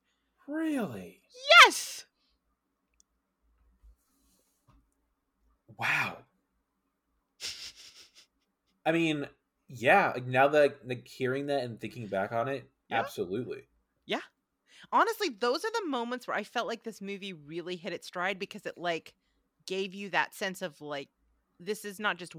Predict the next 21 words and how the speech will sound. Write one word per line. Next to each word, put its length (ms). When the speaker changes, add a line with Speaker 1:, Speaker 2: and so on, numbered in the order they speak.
Speaker 2:
bad, 340
and, 100
like, 140
not 160
bad, 240
but 100
it's 140
not 160
just, 280
like, 280
off 220
kilter. 400
It's 260
intentionally 800
surreal 760
in 120
those 220
moments. 440
Speaker 1:
Yeah. 200
Speaker 2:
Um, 300
yeah. 260